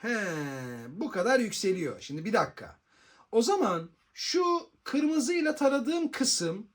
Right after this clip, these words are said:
bizim bu taşımızın hacmini verecek. Bana taşın hacmini soruyor zaten. O zaman ben burayı bulacağım hocam. Bizim alanımız neydi? Taban alan yani pi r kare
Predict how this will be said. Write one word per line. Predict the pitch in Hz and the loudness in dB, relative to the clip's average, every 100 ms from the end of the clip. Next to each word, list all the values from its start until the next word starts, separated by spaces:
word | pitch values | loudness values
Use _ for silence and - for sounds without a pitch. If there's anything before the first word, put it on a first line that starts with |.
| _ _ _ | _ _ _
bizim | 170 220 320 226 277 311 | -2 2 4 2 0 0
bu | 294 311 | 0 -2
taşımızın | 294 302 277 233 220 359 | 0 0 2 0 0 -2
hacmini | 269 302 269 302 330 | 0 0 2 2 4
verecek. | 262 175 131 - - - _ _ _ _ - _ _ - | 4 2 -2 -10 -18 -20 _ _ _ _ -20 _ _ -16
Bana | 139 220 381 381 359 | 0 4 4 2 -2
taşın | - 202 - | -2 -2 0
hacmini | 311 302 285 349 | 2 2 2 0
soruyor | 392 381 339 226 | 4 4 4 2
zaten. | 165 147 - 175 208 - _ _ | -2 -6 -8 -12 -12 -16 _ _
O | - 370 | -2 0
zaman | 269 226 233 | 2 0 0
ben | 339 311 | 0 0
burayı | 285 311 339 | 0 2 0
bulacağım | 285 170 143 | 0 -2 -2
hocam. | 175 220 208 120 - _ - _ | -4 -2 -4 -6 -12 _ -20 _
Bizim | 156 226 240 339 - | -4 -2 0 -2 -2
alanımız | 214 262 302 320 330 254 | -2 2 2 2 0 0
neydi? | 370 339 196 180 202 - _ _ | 2 2 0 -2 -6 -14 _ _
Taban | - 202 185 247 | -4 -2 2 2
alan | 302 302 285 277 269 - _ | 4 4 4 2 -2 -10 _
yani | - 185 165 139 117 | -4 -2 -2 -4 -10
pi | - 143 127 107 | -8 -6 -4 -2
r | 226 | -2
kare | 294 277 285 277 277 | 2 4 4 0 -4